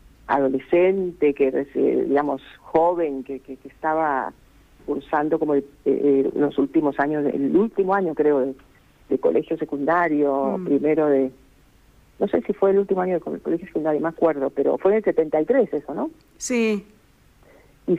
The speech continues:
Speaker 1: sí, entonces, eh, hubo manifestaciones allá en Costa Rica de apoyo,
Speaker 2: Bien.
Speaker 1: eh, eh, ¿no? a la lucha de, de, de, de los chilenos contra la dictadura, y ahí fue,
Speaker 2: Ujú.
Speaker 1: ahí participé, creo que en la primera manifestación que fui en mi vida, que nos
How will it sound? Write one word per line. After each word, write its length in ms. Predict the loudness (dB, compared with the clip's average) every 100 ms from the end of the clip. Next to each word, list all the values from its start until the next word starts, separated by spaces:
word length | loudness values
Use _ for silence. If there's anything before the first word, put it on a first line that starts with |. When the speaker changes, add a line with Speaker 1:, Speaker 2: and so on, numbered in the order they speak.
| 2
Speaker 1:
sí, 200 | 0 0
entonces, 400 | 0 0 0 2
eh, 80 | 0 2
hubo 240 | 2 2
manifestaciones 840 | 0 -2 -2 -4 0 2 2 2
allá 260 | 0 0 0
en 60 | -2
Costa 240 | -4 -2
Rica 260 | 0 2 2
de 120 | 2
apoyo, 800 | 2 2 4 2 0 2 2 0 _ _ _ _
Speaker 2:
Bien. 240 | -8 -4 0
Speaker 1:
eh, 160 | 0 0
eh, 160 | 0
¿no? 140 | 0 0
a 60 | 2
la 120 | 2
lucha 400 | 2 0 0 -2
de, 180 | -2 -2
de, 160 | -4
de, 160 | -2 -2
de 140 | 0
los 180 | 0 0
chilenos 400 | 0 2 2 0
contra 320 | 0 0 2
la 100 | 2
dictadura, 520 | 2 2 2 4 4 4
y 80 |
ahí 180 | 4 2
fue, 280 | 2 2 2
Speaker 2:
Ujú. 280 | 2 -2 -4 -8 -20 -12 -2
Speaker 1:
ahí 160 | 0
participé, 520 | 0 -4 -6 -6 -4 0
creo 120 | 0
que 100 | 0
en 40 |
la 80 | -2
primera 340 | 0 2 2 2
manifestación 540 | 0 0 0 0 0
que 120 | 0
fui 160 | 2 2
en 80 | 2
mi 80 | 4
vida, 220 | 4 2
que 100 | -2
nos 140 | -4